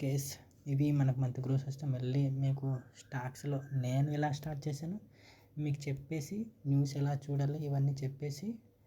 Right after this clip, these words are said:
నేను మళ్ళీ మీకు స్టాక్స్లో కూడా ఎలా ఇన్వెస్ట్ చేయాలో, మనకు దాన్ని ఎంత టార్గెట్ పెట్టాలో, ఇలాంటి వీడియోస్ కూడా నేను ఈ వీ-, మళ్ళీ వచ్చే వీడియోస్లోనే మీకు చెప్తాను.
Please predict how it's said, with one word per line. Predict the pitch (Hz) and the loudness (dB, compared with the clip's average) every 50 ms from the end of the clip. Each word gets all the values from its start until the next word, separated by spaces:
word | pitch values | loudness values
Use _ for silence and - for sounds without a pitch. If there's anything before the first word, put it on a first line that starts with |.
| - - - - - - | -20 -20 -20 -12 -4 0
నేను | 139 139 135 127 | 2 4 4 4
మళ్ళీ | 123 123 127 135 143 160 151 143 | 4 2 2 2 2 0 0 2
మీకు | 139 135 139 - 135 131 127 127 - - - - - - - _ _ - - _ _ _ - _ _ - - - 139 135 | 0 0 2 2 2 0 0 -2 -6 -14 -20 -20 -20 -20 -20 _ _ -20 -20 _ _ _ -20 _ _ -18 -10 -8 -6 -4
స్టాక్స్లో | - - 131 127 117 - - 139 135 135 | -2 -2 -2 -2 -2 -2 -2 0 2 2
కూడా | 135 135 131 | 4 4 4
ఎలా | 131 131 127 | 2 2 2
ఇన్వెస్ట్ | 131 131 131 131 - - | 2 2 0 0 -2 -4
చేయాలో, | 131 131 127 135 - - - - - - - - - - - - - - - - 160 139 | -4 -2 -2 -2 -4 -6 -8 -14 -20 -20 -20 -20 -20 -20 -20 -20 -20 -20 -12 -6 -2 0
మనకు | 139 135 127 - - 127 131 | 2 0 0 -2 -4 -4 -2
దాన్ని | 131 131 127 123 123 | -2 -2 -2 -2 -4
ఎంత | 123 135 135 131 | -4 -4 -4 -4
టార్గెట్ | 127 127 127 127 - - | -2 -2 -2 -4 -4 -6
పెట్టాలో, | 131 135 - 127 127 143 151 180 - - - - - | -6 -6 -6 -4 -4 -4 -6 -6 -10 -14 -14 -8 -4
ఇలాంటి | 135 135 135 131 135 127 | 0 2 2 2 2 2
వీడియోస్ | 123 123 131 - - | 0 0 -2 -4 -4
కూడా | 139 143 139 131 | -2 0 0 0
నేను | 123 123 120 120 | 0 0 0 -2
ఈ | 120 120 | -2 0
వీ-, | 120 123 123 127 131 131 135 135 131 | -2 -2 -2 -2 0 0 2 2 2
మళ్ళీ | 127 127 127 131 127 123 - - - - - - - - - 135 127 127 | 2 2 2 2 2 0 -2 -6 -12 -20 -20 -20 -16 -8 -6 -4 -2 -2
వచ్చే | 127 - - 135 131 127 | -2 -2 -2 0 0 0
వీడియోస్లోనే | 120 127 123 - - 135 131 127 127 127 127 | 0 0 -2 -2 0 0 0 0 0 0 -2
మీకు | 123 - - 120 117 - - - - - - - - - - - | -2 -4 -6 -8 -8 -8 -12 -18 -20 -20 -20 -20 -20 -12 -6 -4
చెప్తాను. | 139 135 - - 139 135 139 - | -4 -4 -2 0 2 2 2 2